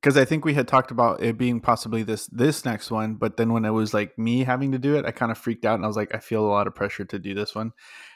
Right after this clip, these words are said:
and I don't wanna mess it up," and I felt like Michelle should probably do it just because she has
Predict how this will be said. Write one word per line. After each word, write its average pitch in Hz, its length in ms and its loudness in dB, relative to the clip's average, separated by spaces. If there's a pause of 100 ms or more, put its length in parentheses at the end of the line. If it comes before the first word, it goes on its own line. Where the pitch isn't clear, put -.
(140)
and 107 320 -2
I 104 120 -4
don't 107 140 -2
wanna 107 180 0
mess 107 240 -4
it 110 80 0
up," 110 320 0
and 104 420 -4 (460)
I - 100 0
felt 113 200 0
like 113 200 -2
Michelle 117 320 2
should - 180 -4
probably 117 240 0
do 117 140 -2
it 110 120 -2
just - 200 -10
because 104 360 -6
she 110 220 -8
has 107 400 -6